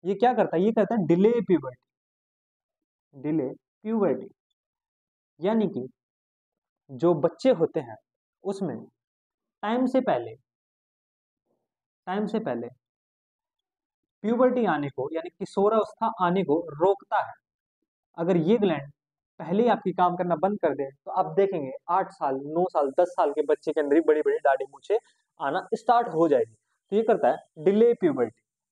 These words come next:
ठीक है, और जैसे puberty को बच्चा प्राप्त करता है, उसके बाद में ये atrophied होने लग जाती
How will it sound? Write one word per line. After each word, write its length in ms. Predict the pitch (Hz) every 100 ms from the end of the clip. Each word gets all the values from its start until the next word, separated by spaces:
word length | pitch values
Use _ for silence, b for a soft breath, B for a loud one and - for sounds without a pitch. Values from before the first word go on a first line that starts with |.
| _ _ _ _ _
ठीक 140 | 247 240
है, 60 | 120 _ _ _ _
और 100 | 185
जैसे 280 | 156 220 233
puberty 500 | 269 233 220 220 220
को 180 | 196 170 - _ _
बच्चा 300 | 143 175 190
प्राप्त 360 | 180 180 180 -
करता 240 | 185 185 214 139
है, 80 | 120 160
उसके 160 | -
बाद 220 | 190 190
में 180 | 139 135 147 _ _ _ _
ये 180 | 151 196 202 -
atrophied 560 | 196 - 226 226 220 208
होने 220 | 160 135
लग 200 | 135 120
जाती 200 | 117 -